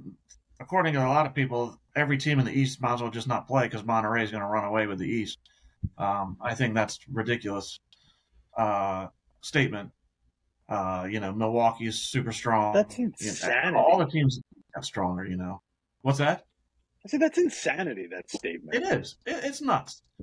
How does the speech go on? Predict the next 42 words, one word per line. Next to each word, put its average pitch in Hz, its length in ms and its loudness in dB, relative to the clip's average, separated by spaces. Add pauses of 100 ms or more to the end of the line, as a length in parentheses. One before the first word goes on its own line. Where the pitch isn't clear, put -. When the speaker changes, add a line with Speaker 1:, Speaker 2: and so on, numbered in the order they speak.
(140)
Speaker 1:
right? 123 280 -4 (120)
Um, 127 480 2 (1500)
but, 226 220 6
but 240 160 8
it, 226 80 -2
but 240 140 2
it 202 100 -2
does 247 220 2
throw 226 300 2
a, 185 260 -2
an 185 140 2
interesting, 175 640 -2
uh, 160 320 6
curveball 139 640 0
into 131 260 0
the 123 100 0
East, 160 540 -2 (100)
and 135 720 6 (1400)
it, 135 220 2 (880)
it 135 120 -2
makes 143 280 2
it, 165 200 2 (200)
uh, 127 240 -6
it's 123 160 -8
gonna 143 180 2
make 147 160 4
it 156 120 4
a 143 60 0
little, 147 220 2 (180)
obviously 147 360 2
a - 20 4
little 147 140 4
more 151 120 4
difficult 147 440 0
to 156 80 -2
make 151 160 0
the 143 60 -4
playoffs 156 400 0
in 110 60 -6
the 110 80 -6
East, 107 280 -6
'cause 110 320 -8